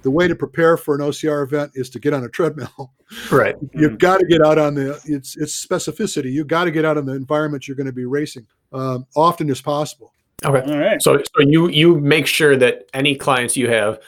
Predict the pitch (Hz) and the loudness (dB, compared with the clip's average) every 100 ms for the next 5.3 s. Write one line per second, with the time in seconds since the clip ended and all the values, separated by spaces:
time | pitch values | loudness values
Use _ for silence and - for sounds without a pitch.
0 | - _ - 120 104 - 131 120 117 110 | -20 _ -4 0 0 2 0 2 2 2
1 | 110 107 - 123 113 - 117 110 120 - | 2 2 0 0 0 0 0 0 -4 0
2 | 110 104 92 - 92 - - - 117 95 | 0 0 -6 -6 -4 -2 -2 -2 -2 -2
3 | 101 - _ _ - - 156 104 135 127 | -4 -12 _ _ -6 0 0 0 -2 -4
4 | 104 110 - _ _ _ _ 180 196 254 | -6 -12 -16 _ _ _ _ -2 -2 0
5 | 254 185 | -2 -4